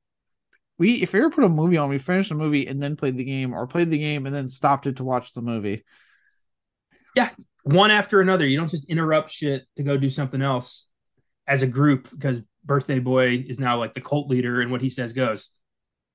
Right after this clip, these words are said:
Speaker 2: It's, ah, I'm still
Speaker 1: That's
Speaker 2: bitter
Speaker 1: true.
Speaker 2: about that shit. That was, like, fifth grade and I'm still like, "Damn it, Alex."
Speaker 1: Yeah, it just means I'm not hanging out with that kid ever again. That's when I'm like, "No, well, fuck you, dude."
Speaker 2: <laughs> Ah, well, I d-, no, eventually I watched Freddy versus, I think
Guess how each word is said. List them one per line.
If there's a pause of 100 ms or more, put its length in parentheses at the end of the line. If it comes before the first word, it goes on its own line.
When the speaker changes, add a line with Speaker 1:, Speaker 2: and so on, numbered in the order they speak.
(140)
Speaker 2:
It's, (420)
ah, (280)
I'm
still
Speaker 1:
That's
Speaker 2:
bitter
Speaker 1:
true.
Speaker 2:
about
that
shit.
That
was,
like,
fifth
grade
and
I'm
still
like,
"Damn
it,
Alex." (500)
Speaker 1:
Yeah, (140)
it
just
means
I'm
not
hanging
out
with
that
kid
ever
again.
That's
when
I'm
like,
"No,
well,
fuck
you,
dude." (300)
Speaker 2:
<laughs> (1200)
Ah, (160)
well, (800)
I
d-, (140)
no,
eventually
I
watched
Freddy
versus,
I
think